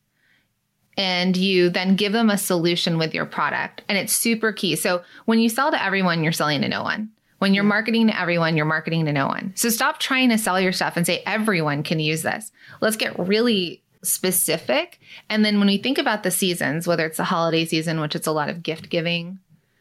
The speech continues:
Speaker 1: right? They're, they're scrambling. They're trying to figure out what to buy. When do I buy it? Who's it for? You make things really specific. That's how, you know, during the Christmas season, we always see gift guides,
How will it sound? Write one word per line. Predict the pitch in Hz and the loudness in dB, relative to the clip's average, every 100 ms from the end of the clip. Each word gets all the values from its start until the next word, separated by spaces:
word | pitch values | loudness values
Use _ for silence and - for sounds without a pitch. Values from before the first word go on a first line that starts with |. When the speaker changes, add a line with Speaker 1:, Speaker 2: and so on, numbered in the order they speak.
| _ _ | _ _
Speaker 1:
right? | 170 170 | -4 -2
They're, | 175 170 - | -2 -4 -4
they're | 156 | -4
scrambling. | - 196 180 175 170 160 | -2 -2 0 2 2 0
They're | 147 | 0
trying | 190 | 0
to | 185 | 0
figure | 175 | 0
out | 160 | 0
what | 175 170 | 0 -2
to | 175 | -2
buy. | 165 160 156 | 0 0 0
When | 156 180 | 0 2
do | 175 | 2
I | 170 | 0
buy | 156 151 151 | 0 0 -2
it? | 151 - _ - | -4 -10 _ -6
Who's | - 220 202 | 2 2 2
it | 156 | -2
for? | 170 160 151 156 - _ - | 0 0 0 -2 -6 _ -8
You | 220 220 | 2 4
make | 220 233 | 4 2
things | 269 254 | 2 4
really | 220 202 | 4 2
specific. | 208 208 190 180 | 0 -2 -2 -2
That's | 175 277 | -2 0
how, | 277 | 0
you | 226 202 185 | 2 2 2
know, | 165 | 2
during | 170 156 | 0 -2
the | - | -2
Christmas | 294 - 226 | -4 -2 0
season, | 185 175 | 0 2
we | 170 | 2
always | 160 156 | 2 -2
see | 165 | -6
gift | 165 160 - | -6 -6 -4
guides, | 147 - - - | -6 -8 -12 -20